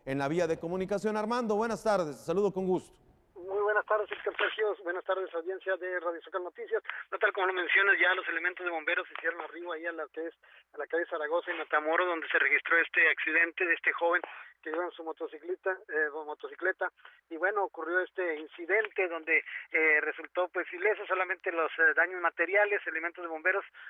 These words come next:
Speaker 2: controlaron la situación debido a que, bueno, gente que pasaba por ahí con extinguidores lograron controlar el fuego. Y, este, más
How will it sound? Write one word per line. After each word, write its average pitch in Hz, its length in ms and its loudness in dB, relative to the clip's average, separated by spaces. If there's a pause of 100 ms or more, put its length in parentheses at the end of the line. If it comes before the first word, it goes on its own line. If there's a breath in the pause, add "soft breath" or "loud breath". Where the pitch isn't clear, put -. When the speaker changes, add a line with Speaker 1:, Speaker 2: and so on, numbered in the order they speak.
(160 loud breath)
Speaker 2:
controlaron 170 380 -2
la 180 100 -4
situación 208 460 0
debido 196 240 0
a 190 60 0
que, 170 200 -4
bueno, 180 240 -6
gente 185 260 -8
que 180 120 -6
pasaba 170 320 2
por 175 160 -2
ahí 185 240 0
con 160 280 -6
extinguidores 160 520 -2
lograron 160 320 2
controlar 156 500 -2 (320 loud breath)
el 147 220 -12
fuego. 151 440 -4
Y, 156 360 -8
este, 151 640 -2
más 170 260 4